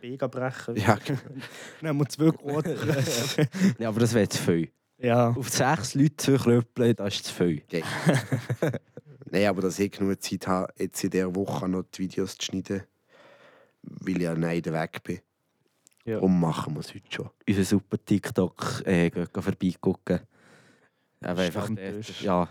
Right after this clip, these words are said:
Speaker 3: ich nehme es an.
Speaker 2: Ep-,
Speaker 1: Oh,
Speaker 2: etwas mit
Speaker 1: Bro.
Speaker 2: Stammtisch, ja, ja.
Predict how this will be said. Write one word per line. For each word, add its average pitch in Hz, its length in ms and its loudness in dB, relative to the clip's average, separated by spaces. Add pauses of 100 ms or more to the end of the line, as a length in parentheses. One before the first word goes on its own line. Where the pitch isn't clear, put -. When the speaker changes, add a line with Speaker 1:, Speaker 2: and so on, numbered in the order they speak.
Speaker 3:
ich - 80 0
nehme 92 200 6
es 90 120 0
an. 87 200 2
Speaker 2:
Ep-, 113 80 2
Speaker 1:
Oh, 113 60 0
Speaker 2:
etwas 117 420 4
mit 113 120 4
Speaker 1:
Bro. 107 60 2
Speaker 2:
Stammtisch, 87 640 0
ja, 76 220 -6
ja. 147 920 0